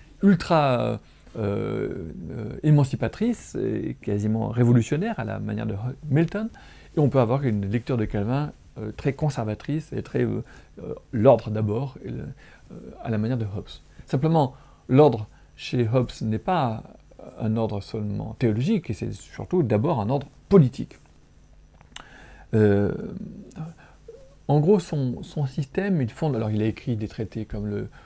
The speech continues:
le, le Léviathan, euh, et cetera. Donc il part aussi de l'idée que le,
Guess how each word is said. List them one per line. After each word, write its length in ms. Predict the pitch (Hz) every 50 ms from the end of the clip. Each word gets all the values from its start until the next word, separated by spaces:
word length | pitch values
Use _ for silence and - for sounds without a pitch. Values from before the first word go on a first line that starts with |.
| - - - - -
le, 180 | - - - - - -
le 100 | 117 107
Léviathan, 840 | 107 110 120 104 110 117 117 - - 113 107 107 107 107 107 113 117 110
euh, 180 | 107 104 107 107 - - - - - - - - - - -
et 80 | - -
cetera. 180 | - - - -
Donc 180 | 127 123 -
il 60 | 127
part 140 | - 123 113
aussi 240 | 110 107 - - 143
de 80 | 123 113
l'idée 380 | 104 117 117 110 143 160 165
que 200 | - 135 139 143 - - - - - - - - -
le, 240 | 120 110 113 113